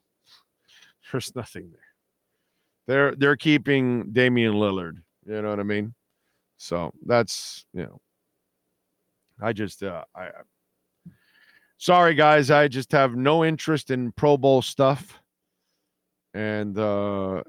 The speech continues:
eh, or, or hockey too, by the way. Don't, don't know what happened in the N H L All-Star Game.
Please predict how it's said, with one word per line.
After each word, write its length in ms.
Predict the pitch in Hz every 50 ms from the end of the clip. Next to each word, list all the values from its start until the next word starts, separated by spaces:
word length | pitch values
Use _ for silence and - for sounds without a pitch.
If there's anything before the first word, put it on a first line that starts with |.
| - -
eh, 120 | 104 113 - -
or, 280 | 135 151 151 156 156
or 280 | - 143 156 156 156 139
hockey 500 | 123 131 151 156 165 165 - 139 120 107
too, 240 | - - 151 139 117
by 160 | 101 104 101
the 100 | 101 101
way. 220 | 98 95 92 87 - _
Don't, 440 | - 120 117 120 - - - 117 107
don't 200 | 117 127 131 131
know 180 | 127 131 127 127
what 200 | 117 117 123 117
happened 360 | 123 120 110 110 - 113 113
in 80 | 110 110
the 140 | 110 110
N 100 | 107 107
H 200 | 110 107 - -
L 80 | 110 104
All-Star 400 | 98 92 98 95 - - 85 90
Game. 240 | 85 82 85 78